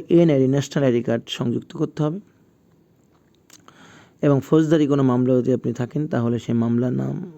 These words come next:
মামলা হা কি না দিতে হবে। লাস্ট বলছে দেখেন, "আমি শপথপূর্বক বলিতেছি যে, উপরে প্রদত্ত বিবরণসমূহ আমার জানা মতে সঠিক।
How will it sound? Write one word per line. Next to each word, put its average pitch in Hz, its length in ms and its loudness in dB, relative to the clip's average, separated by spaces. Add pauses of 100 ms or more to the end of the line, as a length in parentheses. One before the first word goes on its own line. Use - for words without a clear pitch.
মামলা 123 520 -4
হা 131 260 -4
কি 147 120 -6
না 135 160 -4
দিতে 135 240 -6
হবে। 156 180 -4 (640)
লাস্ট 175 280 0
বলছে 123 300 0
দেখেন, 123 280 -8 (840)
"আমি 160 300 4 (500)
শপথপূর্বক 156 800 0
বলিতেছি 143 520 -4
যে, 127 280 -2 (200)
উপরে 147 380 -2
প্রদত্ত 139 480 -2
বিবরণসমূহ 135 840 -2
আমার 113 280 -2
জানা 120 240 -2
মতে 143 240 -6
সঠিক। 170 400 -4